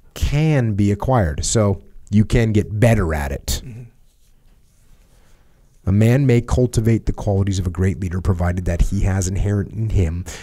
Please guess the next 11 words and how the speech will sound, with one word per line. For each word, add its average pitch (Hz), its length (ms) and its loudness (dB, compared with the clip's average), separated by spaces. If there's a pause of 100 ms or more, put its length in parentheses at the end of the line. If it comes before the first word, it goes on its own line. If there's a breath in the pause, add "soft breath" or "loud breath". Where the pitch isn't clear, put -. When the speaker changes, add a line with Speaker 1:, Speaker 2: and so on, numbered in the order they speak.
(280 loud breath)
Speaker 1:
in 101 260 -4
sufficient - 540 0
degree 92 360 0
the 85 140 -2
character 104 640 0
and 110 220 0
the 98 80 0
will 87 320 -2
to 87 120 -4
dominate. 76 500 -8 (260)
<laughs> - 80 -2